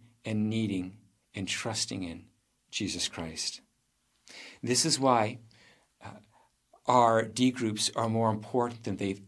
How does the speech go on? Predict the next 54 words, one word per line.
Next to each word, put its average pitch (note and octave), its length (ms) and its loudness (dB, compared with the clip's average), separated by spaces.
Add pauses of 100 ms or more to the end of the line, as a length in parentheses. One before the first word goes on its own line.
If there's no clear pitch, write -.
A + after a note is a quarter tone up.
ever A#2+ 260 0
been. F#2+ 360 -4 (480)
We've A#2+ 180 0
always C#3 380 4
said B2 180 2
that A2+ 160 0
at - 60 -8
the G#2+ 80 -4
center G2+ 280 0
of F#2 80 -6
our F#2+ 120 -2
church, - 400 -2
and A#2 80 -2
what B2 140 0
we, A#2+ 140 4
we A#2 180 0
were A#2 120 2
on A2+ 120 2
a G2+ 60 2
call A#2 440 2 (380)
yesterday B2 560 2
with G2+ 180 -2
some A#2+ 200 2
of A2+ 80 -4
the G#2+ 80 -2
leaders A#2 340 2
in A#2 80 0
our A2 140 0
church, A#2+ 480 0 (260)
and A#2 200 -2
prophetically, B2 760 0 (600)
we A#2+ 260 2
hear A#2 640 4
that, A2 420 -2
that A#2 200 -2
this B2+ 200 4
is A#2 100 -2
the C3 80 -2
time A2+ 640 -2 (380)
that A#2+ 180 -4
the A2 80 -4
Spirit B2+ 420 4
of A#2 120 -2
God A#2 240 4
is A2 140 0
emphasizing A2+ 760 -2
small A2 400 0
groups, - 460 -4
and A2+ 140 -6
I A2 80 -2
wholeheartedly A2+ 880 2
agree F#2+ 260 0
with G2 200 -8
that. - 280 -10